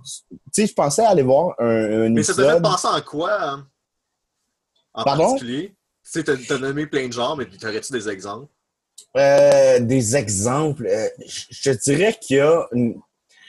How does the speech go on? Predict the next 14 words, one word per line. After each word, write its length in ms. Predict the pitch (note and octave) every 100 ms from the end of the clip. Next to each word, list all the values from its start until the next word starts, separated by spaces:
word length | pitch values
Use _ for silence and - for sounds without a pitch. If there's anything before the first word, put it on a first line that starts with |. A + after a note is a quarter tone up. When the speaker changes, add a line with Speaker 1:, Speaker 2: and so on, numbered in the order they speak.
| -
Speaker 1:
moi, 180 | D3+ G#3+
un 40 |
de 80 | F#3+
mes 120 | D3
films 180 | C#3 E3
préférés, 640 | D3+ B2 B2+ D#3 E3+ C#3+ A2+
euh, 120 | A2
c'est 200 | - -
Unforgiven 840 | B2+ B2 C#3+ C3+ B2+ A#2 C#3 E3+ C#3+
de 80 |
Clint 220 | A2 A2+ A2
Eastwood. 560 | - - B2 D#3 F3 A2
Speaker 2:
Ah 400 | A2 A2 G#2+
ouais. 120 | G2+